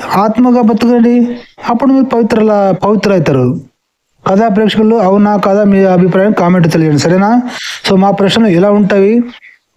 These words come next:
యాంకర్లకి కొందరికి కరెక్ట్ అడగడానికి రాదనమాట. వాళ్ళు కావాలని సరే మీడియా ప్రాబ్లం ఉంటే అడగరు,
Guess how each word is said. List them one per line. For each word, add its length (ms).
యాంకర్లకి 580
కొందరికి 460
కరెక్ట్ 320
అడగడానికి 380
రాదనమాట. 460
వాళ్ళు 320
కావాలని 440
సరే 240
మీడియా 280
ప్రాబ్లం 320
ఉంటే 140
అడగరు, 420